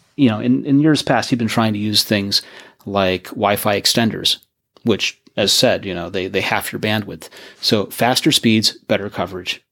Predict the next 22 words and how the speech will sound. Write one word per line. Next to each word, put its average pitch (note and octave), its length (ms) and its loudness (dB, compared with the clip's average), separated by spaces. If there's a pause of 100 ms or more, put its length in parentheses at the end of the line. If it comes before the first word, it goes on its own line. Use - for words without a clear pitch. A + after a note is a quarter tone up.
(120)
Eero. F#2 340 -10 (920)
For - 140 2
free F3+ 240 6
overnight E3+ 460 6
shipping A2 340 2
to - 80 -8
the A2 80 0
U A#2 140 6
S A#2 120 2
or D3+ 60 2
Canada, G2 480 -4
visit A2+ 380 2
eero C3+ 320 4
dot A2+ 240 0
com, G#2 340 -6
that's G#2 320 -4
E C3+ 260 4
E B2 200 4
R A#2 340 -4
O G2+ 340 -6
dot G2+ 220 -2
com, G2+ 340 -6